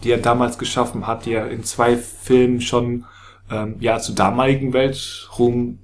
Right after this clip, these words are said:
verholfen hat und, ähm, gibt ihr eine späte Fortsetzung. Also gerade dieses quasi aus biografischen und symbolischen Gründen eine, quasi diese Rückkehr auch als Film darzustellen,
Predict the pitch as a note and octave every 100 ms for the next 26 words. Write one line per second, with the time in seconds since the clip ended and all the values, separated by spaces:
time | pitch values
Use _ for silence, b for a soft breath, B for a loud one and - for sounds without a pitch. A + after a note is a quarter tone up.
0 | - - - A#2 A#2 A#2 A#2+ A#2+ C#3 -
1 | b b b b A#2+ A#2+ A#2 - A#2+ A#2+
2 | A#2+ A#2 - C3 - A#2 A#2+ A#2+ C3+ C3
3 | B2 C3+ B2+ G2+ - - G2 - - _
4 | _ _ - G2+ F#2+ A2 A#2+ A2+ A#2+ A#2
5 | - - - - A2+ A2+ A2 - - B2
6 | A#2+ - C#3 D3 D3 - C#3+ B2 B2 A#2
7 | C3 C#3 C3+ B2 A#2 C3 C#3 A#2+ A#2 -
8 | A2 A2+ - B B B B B - A2+
9 | G#2+ G#2+ G#2+ G#2+ G#2 B2+ C#3+ - B2+ A2+
10 | A2 - A#2 A2 - A2+ G#2+ - - -
11 | C#3+ C#3 C3+ - - A2 G#2+ - A2+ -
12 | A#2 A#2 C3+ C#3 C#3+